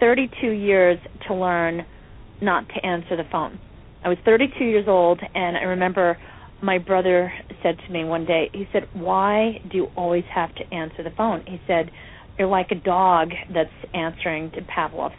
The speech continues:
bell." And he said to me, "You need, there's nothing that's that important," because I remember I had a friend that called, and it was very late, and I just happened to share this with my brother, and he said, "Stop answering the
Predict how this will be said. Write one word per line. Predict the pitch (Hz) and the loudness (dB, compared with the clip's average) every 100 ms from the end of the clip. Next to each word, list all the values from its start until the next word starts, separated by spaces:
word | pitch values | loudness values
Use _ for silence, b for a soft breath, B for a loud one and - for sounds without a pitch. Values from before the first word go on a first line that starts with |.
| - | 0
bell." | 220 143 - B B B B B 190 | 4 2 0 B B B B B 0
And | 180 180 180 185 - - - - - - | 2 4 2 0 -6 -14 -20 -20 -10 -2
he | 214 - | 0 2
said | 233 - | 0 2
to | 247 | 0
me, | 196 180 175 - | 0 0 -4 -8
"You | - 185 185 208 | -12 -8 -2 0
need, | 220 233 240 220 180 - - | 2 2 0 -4 -12 -8 2
there's | 226 196 | 2 4
nothing | 220 233 285 302 254 | 2 2 2 2 2
that's | 196 - 208 | 0 0 0
that | 175 - | 0 0
important," | 190 185 294 269 190 | -4 -2 -2 0 -2
because | 180 202 | 0 0
I | |
remember | 190 202 208 | 0 0 2
I | 165 175 | 0 0
had | |
a | 175 - | -4 0
friend | 233 220 208 | 0 2 0
that | - - | -2 0
called, | - 240 208 170 180 - B B B B - | 6 8 8 6 2 -8 B B B B 0
and | 185 180 175 180 180 175 - | 2 4 2 0 -2 -6 -2
it | 175 | 0
was | 170 185 - | 0 -2 0
very | 254 330 | 2 4
late, | 208 247 370 160 - B B - | 4 4 4 2 -4 B B -6
and | 190 180 175 180 175 - | 0 2 2 -2 -6 -6
I | 196 | -6
just | 185 202 | -6 -2
happened | 226 185 190 175 - | 0 0 -2 -6 -6
to | 180 - | -6 -2
share | 185 175 | 0 0
this | 175 - | -2 -8
with | - | -6
my | 175 | -2
brother, | 247 226 | 0 0
and | |
he | 180 - | -4 -4
said, | 190 - | -4 2
"Stop | 302 320 | 2 4
answering | 302 - | 2 2
the | 277 | -2